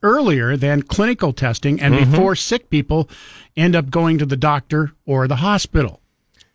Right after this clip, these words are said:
Speaker 2: Check the waste products and you will find the story of everything.
Speaker 1: In Boise, wastewater data follows the statewide and nationwide trend currently. A new variant, which is named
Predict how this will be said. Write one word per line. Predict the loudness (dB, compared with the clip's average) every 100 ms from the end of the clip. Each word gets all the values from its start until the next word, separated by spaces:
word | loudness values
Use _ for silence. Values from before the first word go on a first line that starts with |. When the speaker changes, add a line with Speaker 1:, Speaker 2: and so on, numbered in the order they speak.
| _ -4
Speaker 2:
Check | -2 0 2
the | 2 2 2 2 0
waste | 0 0 -2 -4
products | -2 0 0 -4 -4
and | -2 0
you | 0
will | -2
find | -6 -4 -4
the | -4
story | -4 -2 0 0
of | 0
everything. | 0 -2 -4 -18 -20 _ _ _
Speaker 1:
In | 2 4
Boise, | 4 2 0 -2 -4
wastewater | -4 -2 0 0 2
data | 2 2 0 -6 _ -4
follows | -2 0 -2
the | -2
statewide | -2 -2 -2 0 -2 0
and | 0
nationwide | 2 0 2 2 2 -2
trend | -2 0 2 0
currently. | 0 0 0 0 -2 -2 -10 -20 -20 -4
A | 2
new | 4 2
variant, | 2 2 2 -2 -4 -8
which | -4
is | -2 0
named | 2 2 0